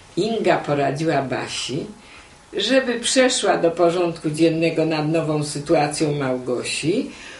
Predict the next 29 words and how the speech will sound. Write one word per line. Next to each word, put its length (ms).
która 160
jest 140
osobą 500
dorosłą 640
i 120
wie, 200
co 240
robi. 400
Poradziła 680
również 400
ćwiczenia 760
przed 340
lustrem, 800
pięknych 760
uśmiechów 800
na 180
ten 360
dzień 360
i 100
życzyła 720
wszystkiego 920
dobrego 540
i 120
smacznej 600
kolacji 600
wigilijnej. 640
A 140
zapytania 800
było, 340